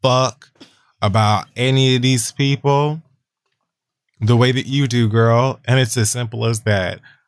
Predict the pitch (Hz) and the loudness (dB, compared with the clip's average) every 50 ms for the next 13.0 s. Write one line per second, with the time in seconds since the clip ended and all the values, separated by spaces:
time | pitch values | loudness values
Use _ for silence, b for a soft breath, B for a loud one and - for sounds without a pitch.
0 | b _ _ - 117 131 143 139 - 123 117 107 110 - - - 123 127 135 135 | b _ _ -2 0 0 0 0 -2 -4 -6 -6 -8 -10 -6 -2 -2 0 0 0
1 | 139 135 139 147 147 147 151 - b b b b b - - 135 127 131 120 110 | 0 0 0 0 0 -2 -4 -8 b b b b b -4 -2 0 0 2 2 2
2 | 107 110 120 120 - - - 151 147 143 131 113 107 107 110 113 120 123 120 131 | 2 2 0 0 -2 -4 -2 0 0 2 2 2 2 2 2 2 2 2 2 2
3 | 135 135 135 131 120 107 107 - 139 127 127 123 123 123 123 120 110 - _ - | 2 2 2 2 2 0 0 0 0 0 0 0 0 0 0 0 -2 -4 _ -2
4 | 135 127 117 131 117 110 107 - - 131 127 123 127 127 117 120 107 98 107 127 | 0 0 0 -2 -4 -4 -4 -2 -2 0 0 0 0 -2 -2 -2 -4 -2 -2 -2
5 | 123 120 120 117 120 123 131 131 123 123 113 101 95 95 85 - 113 113 120 123 | 0 2 2 2 0 0 0 0 0 0 0 0 0 -2 -2 0 2 2 4 2
6 | 123 117 110 - 127 123 127 131 127 127 127 131 135 139 135 B B B B B | 2 0 -2 -2 0 2 2 4 4 2 2 2 0 -2 -4 B B B B B
7 | B B B B - 117 117 110 - - 135 127 - - - 123 113 110 110 107 | B B B B -2 0 0 0 0 0 0 0 0 0 -2 -2 0 0 0 0
8 | 101 - - 110 127 135 123 131 127 120 110 110 120 120 127 117 127 123 113 104 | -2 -4 -4 -2 0 0 2 2 0 0 2 2 2 0 2 0 0 0 0 2
9 | - 117 117 120 127 120 - - 110 104 104 107 110 104 - 98 110 113 110 110 | 0 0 0 0 -2 -4 -6 -6 -6 -4 -2 -2 -2 -2 -2 0 0 2 2 2
10 | - 131 123 113 113 - 143 139 135 131 127 123 120 110 - - 139 139 135 - | 2 0 0 0 0 -2 -4 -2 0 0 0 0 0 -2 -4 -4 -4 -4 -4 -4
11 | - 131 123 123 120 120 123 127 113 117 123 113 - - - 139 139 139 131 - | -2 0 0 2 2 2 0 0 -2 -2 -2 -2 0 0 0 0 0 0 0 -2
12 | _ B B B B B B 131 131 117 135 127 127 123 123 127 131 127 - | _ B B B B B B 0 0 2 2 2 0 2 2 0 0 0 -4